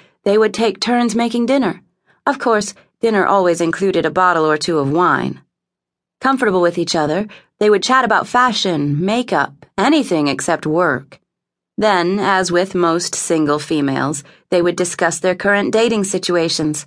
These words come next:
Sadly, more often than not, neither one was having much success in that area. Not because they worked too much,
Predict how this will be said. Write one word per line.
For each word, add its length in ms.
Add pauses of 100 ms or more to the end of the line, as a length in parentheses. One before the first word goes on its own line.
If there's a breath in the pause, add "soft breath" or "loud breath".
(640)
Sadly, 840 (120)
more 240
often 400
than 180
not, 340 (340 loud breath)
neither 360
one 280
was 120
having 360
much 240
success 680
in 100
that 200
area. 460 (800)
Not 140
because 260
they 140
worked 420
too 160
much, 520